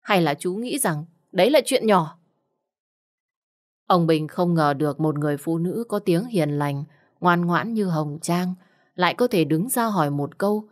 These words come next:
khiến cho ông ngắc ngứ như vậy. Quả thật là gần đây, ông cũng có nắm tình hình xung quanh,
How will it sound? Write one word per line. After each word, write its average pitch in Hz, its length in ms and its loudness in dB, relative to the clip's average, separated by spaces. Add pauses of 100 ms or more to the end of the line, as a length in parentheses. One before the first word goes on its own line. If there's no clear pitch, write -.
(260)
khiến 165 300 2
cho 185 140 0
ông 160 240 0
ngắc 196 240 -4
ngứ 165 280 2
như 240 180 -4
vậy. 143 300 -4 (1000)
Quả 170 160 4
thật 156 220 0
là 151 160 4
gần 147 280 0
đây, 175 440 0 (360)
ông 202 200 2
cũng 220 160 -4
có 220 120 2
nắm 180 320 0
tình 160 140 0
hình 156 220 -2
xung 190 220 -4
quanh, 202 320 -2